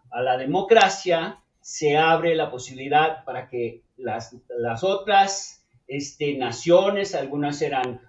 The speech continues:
parte de, de las exrepúblicas, otras eran simplemente, eh, territorios federales, etcétera. Este, ellos, eh, escogen, les dan la opción, Boris, le-, eh, este, digo, <clears throat> Gorbachov les da la opción de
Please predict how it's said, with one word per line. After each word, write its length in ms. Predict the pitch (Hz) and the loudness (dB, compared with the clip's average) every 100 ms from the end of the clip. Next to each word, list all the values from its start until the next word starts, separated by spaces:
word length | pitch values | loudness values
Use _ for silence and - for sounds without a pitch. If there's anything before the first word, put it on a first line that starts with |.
| _ | _
parte 320 | 147 143 139 | 0 0 -2
de, 240 | 135 127 107 | -4 -4 -6
de 140 | 113 123 | -6 -4
las 260 | 123 123 | -4 -6
exrepúblicas, 1080 | - - 127 123 170 185 202 196 185 180 175 | -8 -10 -14 -6 -2 -2 -2 2 4 6 4
otras 440 | 160 151 - 135 135 | 0 0 -2 -8 -6
eran 260 | 139 135 139 | -6 -6 -6
simplemente, 960 | 143 135 123 127 127 139 123 113 117 | -14 -10 -8 -6 -8 -8 -6 -6 -6
eh, 180 | - 120 117 | -10 -10 -4
territorios 760 | 139 135 139 139 165 151 156 - | -4 -4 -6 0 2 4 0 -6
federales, 760 | 135 127 123 143 180 196 190 - | -8 -8 0 2 4 2 -4 -6
etcétera. 680 | - 180 185 208 214 226 - _ _ _ _ | -12 -16 -8 -4 -2 -4 -14 _ _ _ _
Este, 500 | 131 135 - 143 - | -12 -12 -4 -4 0
ellos, 720 | 180 196 190 190 190 - - 147 | 0 0 2 0 0 -6 -10 -4
eh, 260 | 143 143 156 | -2 0 -2
escogen, 760 | 151 - - 220 220 156 101 _ _ _ _ | -4 -2 10 10 10 0 -8 _ _ _ _
les 280 | - 135 139 | -10 -6 2
dan 280 | 180 185 196 | 4 4 4
la 100 | 185 | 2
opción, 680 | - - 202 208 208 170 143 | 0 -6 -4 0 0 -2 -4
Boris, 380 | 156 160 180 170 | 2 2 2 -4
le-, 220 | 170 147 - | -4 -4 -4
eh, 240 | 143 143 147 | -4 -2 -2
este, 340 | 139 139 139 | -6 -6 -6
digo, 400 | 147 156 135 - | 0 2 2 -2
<clears throat> 1120 | 151 156 - - - _ _ _ _ _ _ | -4 -2 -2 -4 -12 _ _ _ _ _ _
Gorbachov 580 | 143 160 170 180 180 170 | -2 0 2 0 0 0
les 160 | 156 151 | 2 2
da 140 | 196 | 4
la 100 | 208 | 4
opción 360 | 185 - 196 196 | 2 0 -2 4
de 280 | 160 151 | 4 4